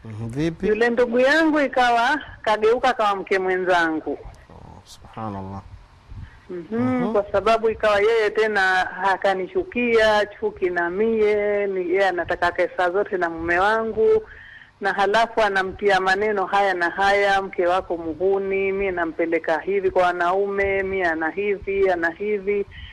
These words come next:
Speaker 2: Mpaka ule mume wangu akajenga dhana mbaya, akawa kanichukia.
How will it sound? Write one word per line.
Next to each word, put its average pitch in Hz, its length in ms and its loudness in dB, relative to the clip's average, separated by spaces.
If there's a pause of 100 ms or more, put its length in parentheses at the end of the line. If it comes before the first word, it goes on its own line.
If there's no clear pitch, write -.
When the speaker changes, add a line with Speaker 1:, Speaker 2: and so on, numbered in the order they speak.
(200)
Speaker 2:
Mpaka 311 300 0
ule 285 160 2
mume 269 240 0
wangu 277 260 2
akajenga 220 500 2
dhana 214 320 0
mbaya, 285 580 2
akawa 190 360 -2
kanichukia. 185 840 -2